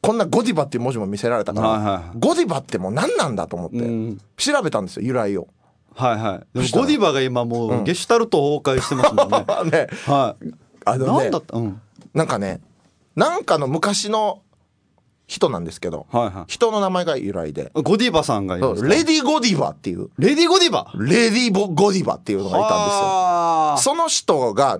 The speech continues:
Speaker 1: 何をした人かというと、
Speaker 2: はい。
Speaker 1: なんか、一般市民がものすごい重い税金を課せられて、
Speaker 2: うん。
Speaker 1: 困ってたらしいんですよ。
Speaker 2: はいはい。
Speaker 1: で、一般大衆を助けるために活躍した人がレディー・ゴディバなんですよ。
Speaker 2: へ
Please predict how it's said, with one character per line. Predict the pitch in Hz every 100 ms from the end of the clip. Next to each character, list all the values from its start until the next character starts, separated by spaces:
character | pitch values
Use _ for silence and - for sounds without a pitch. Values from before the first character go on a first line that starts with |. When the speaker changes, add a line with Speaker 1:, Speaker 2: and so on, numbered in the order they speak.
| -
Speaker 1:
何 | 127 180 254
を |
し | 277
た | -
人 | 214 -
か | - 92
と | 87
い | 90
う | 87
と、 | 101 92
Speaker 2:
は | 76 127
い。 | 95 - - _ -
Speaker 1:
な | 156
ん |
か、 | 120 104 - _ _ _ _ _ _ _ -
一 | 240 -
般 | 302 285
市 | -
民 | 269 170 101
が | 92 80 - _ _
も | 147 254
の | 285
す | -
ご | 311
い | 247 277
重 | 269 170
い |
税 | 110 165 165
金 | 151 151 147 139 - _
を | -
課 | 160
せ | 202
ら | 185 156
れ |
て、 | - 101 - -
Speaker 2:
う | 117
ん。 | 104 - _
Speaker 1:
困 | - 302
っ |
て | 302
た | 233
ら | 127
し | -
い |
ん | 95
で |
す | -
よ。 | -
Speaker 2:
は | 135 120
い |
は | 113
い。 | 101 _ _ _ _ - -
Speaker 1:
で、 | 160
一 | 196 202
般 | 294 294
大 | 277 247
衆 | 156
を | 156
助 | 202 -
け | 320
る |
た | 320
め | 294
に | 214
活 | - 170 175
躍 | 160 156
し | -
た | 117
人 | - -
が | 117 104
レ | - - -
デ | 175
ィ | 175 165
ー・ |
ゴ | 139
デ | 147
ィ |
バ | 110
な | 85
ん | 78
で |
す | -
よ。 | -
Speaker 2:
へ | -